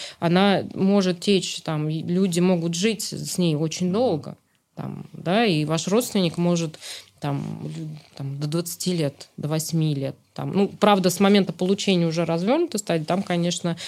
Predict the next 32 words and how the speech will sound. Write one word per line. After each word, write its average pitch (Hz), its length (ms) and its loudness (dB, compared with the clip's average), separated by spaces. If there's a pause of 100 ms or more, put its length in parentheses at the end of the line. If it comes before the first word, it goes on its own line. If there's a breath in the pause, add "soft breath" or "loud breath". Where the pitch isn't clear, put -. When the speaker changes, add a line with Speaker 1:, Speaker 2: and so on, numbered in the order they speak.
(380 loud breath)
Speaker 1:
там, 107 560 -6 (280)
ну, 147 640 -4 (460)
я 160 160 0
не 160 80 2
хочу 160 500 2 (840)
года 180 320 6
называть, 156 520 2
да, 196 140 4
потому 160 280 -4
что 147 120 -4
это 147 100 -4
всегда 165 260 0
тоже 160 240 2
стигматизирует 180 960 0
и 147 340 -4
родственников, 160 680 -4
и, 156 180 -6 (340 loud breath)
э, 139 600 -4
людей, 151 260 -2
у 143 60 -4
которых, - 600 -10
э, 50 920 -8
есть. - 560 -10
Потому - 140 -8
что 143 200 -6 (160)
это 165 160 -6
настолько 165 360 -2
индивидуально, 160 520 2
у - 20 2
всех - 180 -6
по-разному 151 440 -2
протекает. - 500 -10